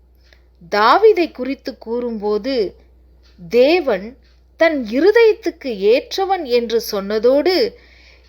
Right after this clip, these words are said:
"எனக்கு சித்தமானவை எல்லாம் செய்வான்" என்று சாட்சியாக கூறுகிறார்.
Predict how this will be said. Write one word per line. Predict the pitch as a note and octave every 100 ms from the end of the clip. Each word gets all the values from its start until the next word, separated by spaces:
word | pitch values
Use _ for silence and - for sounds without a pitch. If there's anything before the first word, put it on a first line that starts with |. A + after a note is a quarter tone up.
| _
"எனக்கு | F3+ G3+ C#4 F#4+ A#4 A#4 A#4+
சித்தமானவை | B3+ A#3 - E4 E4 D4 C4+ A3 G3
எல்லாம் | G3 G#3+ C4+ E4+ E4+
செய்வான்" | - - G#3 A#3+ C#4 E4+ D#4
என்று | F#3+ A3 G3+ G3 C#4 A#3+ F#3 - _ _ _
சாட்சியாக | - - B3 A#3 C#4+ - C#4 G3+ F3 A#3+ F4
கூறுகிறார். | F4+ F4 D#4+ D4+ C4+ B3 -